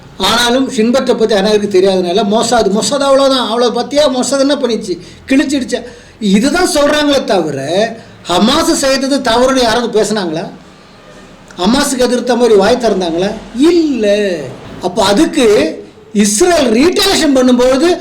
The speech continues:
அங்க பிள்ளைகள் சாகுறார்கள், ஸ்திரீகள் சாகுறார்கள், இஸ்ரேல் அப்படி பண்றாங்க,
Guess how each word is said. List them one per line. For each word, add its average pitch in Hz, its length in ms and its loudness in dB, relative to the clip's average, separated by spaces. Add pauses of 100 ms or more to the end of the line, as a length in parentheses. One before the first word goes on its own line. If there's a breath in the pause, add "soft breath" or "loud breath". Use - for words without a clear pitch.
(200 loud breath)
அங்க 247 140 2 (100)
பிள்ளைகள் 214 440 2
சாகுறார்கள், 196 580 2 (100)
ஸ்திரீகள் 202 460 2
சாகுறார்கள், 202 680 2 (540 loud breath)
இஸ்ரேல் 208 300 2
அப்படி 190 160 0 (120)
பண்றாங்க, 196 340 2